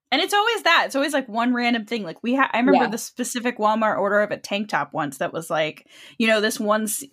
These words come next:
Speaker 1: one seamless cami that we make in, like, a billion colors. And,
Speaker 2: Yeah.
Speaker 1: like, Walmart's reordering it. And it's, like, everything has to stop. And, like,
Speaker 2: Everything.
Speaker 1: all of a sudden, I'm supposed to be there till eight o'clock at night changing the colors on the cads because
Speaker 2: Yeah.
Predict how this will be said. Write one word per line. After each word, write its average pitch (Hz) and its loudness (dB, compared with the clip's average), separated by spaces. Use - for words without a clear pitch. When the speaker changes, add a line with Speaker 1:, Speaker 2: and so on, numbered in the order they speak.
Speaker 1:
one 240 2
seamless 240 2
cami 214 -2
that 160 0
we 180 -8
make 160 -6
in, 170 -6
like, 170 -4
a 175 -2
billion 185 0
colors. 180 -2
And, 170 -8
Speaker 2:
Yeah. 226 2
Speaker 1:
like, 202 -4
Walmart's 202 0
reordering 220 0
it. 202 0
And 180 -10
it's, 170 -10
like, 190 -8
everything 220 -2
has 220 -2
to 220 -10
stop. 226 2
And, 185 -8
like, 165 -2
Speaker 2:
Everything. - -12
Speaker 1:
all 214 6
of 220 -2
a 170 0
sudden, 226 0
I'm 214 0
supposed 208 -6
to 214 -4
be 214 -6
there 214 0
till 220 -2
eight 202 -2
o'clock 214 0
at 175 -2
night 208 -2
changing 233 -2
the 214 -4
colors 226 -2
on 220 0
the 208 -6
cads 208 0
because 226 -2
Speaker 2:
Yeah. - 0